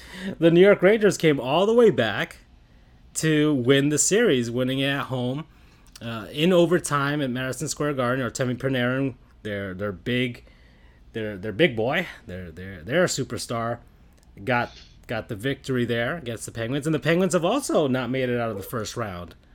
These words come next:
uh, since two thousand eighteen. And they've got a few of their, their stalwarts there, uh, who are up for free agency, including Malkin.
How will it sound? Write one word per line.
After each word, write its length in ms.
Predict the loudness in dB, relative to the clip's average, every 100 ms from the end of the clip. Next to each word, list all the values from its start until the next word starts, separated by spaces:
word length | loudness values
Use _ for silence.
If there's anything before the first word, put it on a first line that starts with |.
| -20 -20 _ -20 -20 _
uh, 180 | -18 -12
since 300 | -8 -8 -8
two 80 | -6
thousand 380 | -4 -4 -6 -8
eighteen. 540 | -8 -10 -12 -12 -16 -20 -20 -20 -20 _ -12
And 320 | -6 -4 0
they've 180 | 4 4
got 380 | 6 6 6 0 -12
a 40 |
few 280 | -4 2 2
of 100 | 4
their, 420 | 4 4 2 -4 -12 -12
their 180 | -4 -2
stalwarts 640 | 0 2 4 4 0 -2
there, 420 | -4 -2 -2 -6 -10 -20 -20 -20 -20 -20 -20 -16
uh, 140 | -14 -10
who 160 | -2 0
are 200 | 0 0
up 180 | -4 -4
for 100 | -6
free 240 | -2 0
agency, 380 | 0 -2 -6 -6
including 360 | -4 -2 0 2
Malkin. 440 | 0 -4 -8 -12